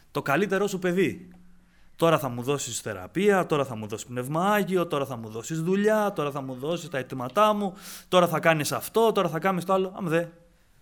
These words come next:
Αχροί δούλεμεθα. Και ό,τι έχουμε, αγαπητοί αδερφοί, είναι χάρις του Κυρίου. Δεν είναι γιατί μας το δίνει ο Κύριος επειδή κάναμε όλα καλύτερα από όλους τους άλλους, «Ε, πάρε, παιδί μου, να σε επιβραβεύσω». Όχι.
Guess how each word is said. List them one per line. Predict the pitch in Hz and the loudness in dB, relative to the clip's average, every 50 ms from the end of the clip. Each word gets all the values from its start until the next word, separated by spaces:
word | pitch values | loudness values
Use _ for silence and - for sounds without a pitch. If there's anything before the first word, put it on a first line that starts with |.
| _ _ _ _ _ _ - - - - - - _ _ _ _ _ _ _ _ _ | _ _ _ _ _ _ -20 -20 -20 -20 -20 -20 _ _ _ _ _ _ _ _ _
Αχροί | - 123 120 - 170 208 190 | -6 -6 -2 0 2 2 4
δούλεμεθα. | 156 180 226 214 175 135 113 107 98 - 113 98 - - - _ _ _ _ _ _ _ _ _ _ _ _ _ _ _ _ _ _ _ - _ _ _ _ | 4 4 4 4 4 4 2 0 -4 -6 -8 -10 -12 -14 -20 _ _ _ _ _ _ _ _ _ _ _ _ _ _ _ _ _ _ _ -20 _ _ _ _
Και | - - 156 | 2 6 6
ό,τι | 180 180 190 | 6 10 8
έχουμε, | 185 185 185 202 208 | 8 8 8 6 6
αγαπητοί | 175 160 139 131 135 180 185 | 6 6 6 4 4 4 6
αδερφοί, | 175 147 135 - 180 | 6 6 4 2 4
είναι | 180 175 | 2 2
χάρις | 175 180 175 185 196 185 180 | 4 4 4 4 4 4 2
του | - 151 | 0 -2
Κυρίου. | - - 135 139 180 196 156 120 | 0 2 2 4 6 6 6 4
Δεν | 104 113 139 160 | 4 2 2 2
είναι | 190 208 202 | 2 2 2
γιατί | 170 139 135 120 120 139 | 2 2 0 0 0 0
μας | 131 123 - | 0 -2 -2
το | - 123 | -2 -4
δίνει | 110 127 143 143 135 | 0 0 2 2 2
ο | 120 | 0
Κύριος | 110 - 139 135 131 123 123 | 0 0 2 2 2 2 0
επειδή | 131 110 120 117 131 143 - - - - - - | -2 -2 -2 0 0 0 -2 -2 -10 -18 -20 -4
κάναμε | - - 160 170 175 170 156 156 147 | 4 6 8 8 8 8 6 6 4
όλα | 151 175 226 277 320 339 339 330 311 254 196 | 6 6 8 8 10 12 12 12 12 10 8
καλύτερα | 165 175 170 160 170 185 180 214 226 247 285 320 | 8 8 8 8 8 6 6 6 6 8 8 6
από | 269 185 190 | 6 4 4
όλους | 202 202 190 180 | 2 2 2 0
τους | 170 156 - | -2 2 8
άλλους, | 190 202 240 269 330 359 330 - - - - - - | 10 10 10 10 6 2 0 -2 -10 -16 -20 -10 -6
«Ε, | - 151 | -6 2
πάρε, | - 180 170 175 160 | 4 6 8 8 6
παιδί | - 151 139 135 139 | 6 2 0 0 0
μου, | 131 131 | -2 -4
να | 131 | -4
σε | 127 - | -4 -6
επιβραβεύσω». | 131 120 131 113 117 117 110 107 110 107 - 180 208 269 | -4 -4 -4 -2 0 0 0 -2 -4 -6 -6 -4 -4 -2
Όχι. | 294 254 - - 175 139 120 104 - - | -2 -4 0 2 2 2 2 -2 -6 -14